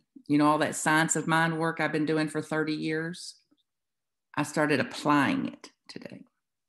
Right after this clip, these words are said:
And then choice by choice by choice, situation by situation, interaction by interaction, I'm gonna live the science of mind in this interaction.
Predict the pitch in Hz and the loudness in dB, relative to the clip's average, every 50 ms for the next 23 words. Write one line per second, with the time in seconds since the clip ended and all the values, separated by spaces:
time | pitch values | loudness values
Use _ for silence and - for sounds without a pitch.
0 | _ _ _ _ _ _ _ _ _ _ _ _ _ _ _ _ _ _ _ _ | _ _ _ _ _ _ _ _ _ _ _ _ _ _ _ _ _ _ _ _
1 | _ _ _ _ _ - - - _ _ _ _ _ - 151 151 143 147 147 143 | _ _ _ _ _ -20 -20 -20 _ _ _ _ _ 2 4 6 8 6 6 4
2 | 143 - - 185 180 175 190 185 - - - 156 160 156 - - 185 170 165 170 | 2 2 4 4 6 6 4 2 2 0 2 2 2 0 0 0 2 4 4 4
3 | 175 - - 147 147 - - - 170 160 156 160 - - - 139 - 160 151 156 | 2 2 0 0 0 0 -2 0 2 2 2 2 2 0 -2 -2 0 2 4 4
4 | 151 160 175 175 - 170 156 151 147 - - 139 131 - 139 147 156 156 165 165 | 4 4 2 2 0 0 0 0 0 -2 -4 -4 -4 -2 0 2 2 4 2 2
5 | - 180 165 156 - 127 147 - 156 127 - - 127 151 160 - - - 160 165 | 2 2 2 4 6 6 4 4 4 0 2 2 2 2 2 2 0 -2 0 0
6 | 151 139 95 123 143 143 147 113 - - 123 143 147 - - - 180 165 165 165 | 0 2 2 2 2 2 0 -2 0 0 0 0 0 -2 -4 -4 -2 -2 -2 -2
7 | 165 165 - _ _ _ _ _ _ _ _ _ _ _ _ _ _ _ _ _ | -4 -6 -10 _ _ _ _ _ _ _ _ _ _ _ _ _ _ _ _ _
8 | _ _ _ _ _ _ _ _ _ _ _ _ _ _ - 143 156 143 156 143 | _ _ _ _ _ _ _ _ _ _ _ _ _ _ 0 0 2 4 6 4
9 | 139 139 143 156 160 160 160 160 160 165 165 165 165 170 - _ _ _ _ _ | 4 4 4 4 4 4 4 2 2 0 -2 -2 -4 -4 -10 _ _ _ _ _
10 | _ _ _ _ _ _ _ _ _ _ _ _ _ 143 139 - - 160 147 147 | _ _ _ _ _ _ _ _ _ _ _ _ _ -8 -6 -4 0 2 4 4
11 | 143 143 147 139 131 131 127 143 143 135 135 131 - 120 120 117 120 - - 135 | 4 2 0 -2 -4 -2 0 0 2 2 2 2 0 0 -2 -2 -4 -2 0 0
12 | 143 131 135 135 - - - - - - - - - - - - - - - | 2 2 0 -2 -2 -4 -4 -4 -6 -8 -10 -10 -10 -12 -14 -16 -16 -16 -16